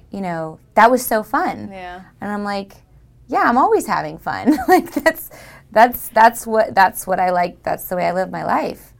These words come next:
Speaker 2: Yeah.
Speaker 1: Um, and I think that I feel awkward at that moment when I think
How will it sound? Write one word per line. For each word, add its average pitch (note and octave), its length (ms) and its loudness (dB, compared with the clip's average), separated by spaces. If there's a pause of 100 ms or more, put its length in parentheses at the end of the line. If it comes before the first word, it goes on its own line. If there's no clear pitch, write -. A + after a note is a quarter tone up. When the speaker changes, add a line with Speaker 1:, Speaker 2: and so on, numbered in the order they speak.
(120)
Speaker 2:
Yeah. E3+ 320 -18
Speaker 1:
Um, F3+ 560 -4 (300)
and F3+ 160 -6
I F3 80 -8
think F3 360 -14
that E3 540 -6 (140)
I F3 100 -4
feel E3+ 260 -8
awkward E3 440 -4
at D#3+ 180 -8
that - 160 -10
moment D#3 380 -12
when D#3+ 120 -12
I D#3 120 -12
think D#3 480 -16